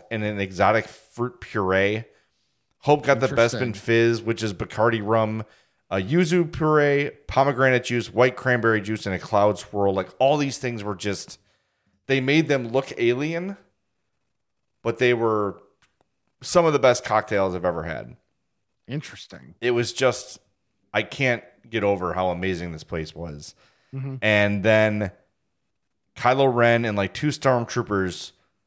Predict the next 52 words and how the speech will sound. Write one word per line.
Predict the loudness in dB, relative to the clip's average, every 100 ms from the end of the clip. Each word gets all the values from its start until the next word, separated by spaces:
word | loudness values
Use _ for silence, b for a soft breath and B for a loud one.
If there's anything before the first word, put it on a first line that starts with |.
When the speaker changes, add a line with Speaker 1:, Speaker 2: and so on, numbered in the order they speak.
| _ _ _ _ _
Speaker 1:
like, | -14 -6
walked | 0 0 -2 0
back | 2 0
and | -8
forth | -6 -4 -4
the | -6
entire | -8 -4 -4 -4
afternoon, | -6 -10 -12 -14 -16 -20 _ _ _ _
and | -4 0
they | 2
would, | 2
like, | 0
interrogate | -4 0 2 2 0 -8
people. | -12 -16 -14 -18 -20 _ _ _ _ _ _ _ _ _ _
You | -14 -12
know, | -12 -18 -20 _ _ -6
"Have | -4
you | -4 -4
seen | -2 -2 -2
the | 0
Resistance? | 0 -2 -4 -6 -10 -10 -12
You |
know, | -10
where | -6 0 4
are | 4
they?" | 2 0 0
And, | -2
like, | -4 -2
they | 0
would | 0
go | 2 0
up | 2
to |
little | 0 -2
kids | -4 -2 -2 -4 -10 -14 -14 _ _ _ _ _
Speaker 2:
Nice. | -8 -8 -6 -2
Speaker 1:
and | -2 -2
kinda, | -2 0 2
like, | -2 -4 -16 -2
not | 2 2 0
scare | 0 4 4
'em, | 2
but | 0 -2 -4
make | -2 -2
'em | -4
feel | -2 2
like | 2 0
part | -2 -2 -2
of |
it, | -8
you | -10
know? | -8 -6